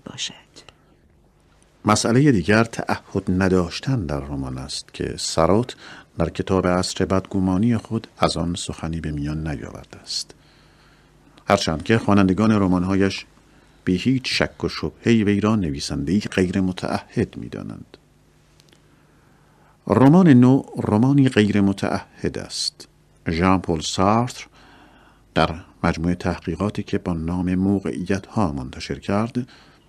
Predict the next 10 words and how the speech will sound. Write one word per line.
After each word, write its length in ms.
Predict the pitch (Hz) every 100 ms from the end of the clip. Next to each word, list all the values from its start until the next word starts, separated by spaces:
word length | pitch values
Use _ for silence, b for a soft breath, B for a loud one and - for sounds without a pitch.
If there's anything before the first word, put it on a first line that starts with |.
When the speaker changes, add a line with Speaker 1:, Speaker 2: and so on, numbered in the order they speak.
| b b b _ 87
Speaker 2:
در 140 | 87 85
بخش 320 | 95 104 -
نگارش 920 | 98 98 95 95 85 76 76 - - -
چیست، 600 | - 98 120 127 - - _ _ -
از 260 | 76 69 -
جلد 400 | 90 71 67 67
دوم 380 | 78 80 101 104
آن 180 | 85
که 220 | 78 - - -
ادبیات 580 | 82 76 - 139 143